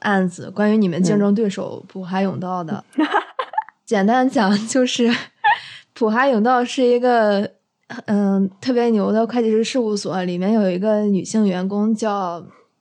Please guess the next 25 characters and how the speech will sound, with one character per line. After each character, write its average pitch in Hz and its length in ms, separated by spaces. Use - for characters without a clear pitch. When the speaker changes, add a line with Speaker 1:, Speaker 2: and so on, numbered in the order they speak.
Speaker 1:
嗯， 190 400
叫 220 160
Ann 214 240
Hopkins， 220 560
她 247 180
的 247 100
业 247 160
务 226 160
能 170 240
力 208 180
就 196 240
一 196 120
直 202 140
特 214 120
别 185 200
强。 147 420
嗯， 185 220
有 175 160
一 185 100
次 208 240
帮 202 240
普 208 160
华 185 200
永 175 180
道 180 380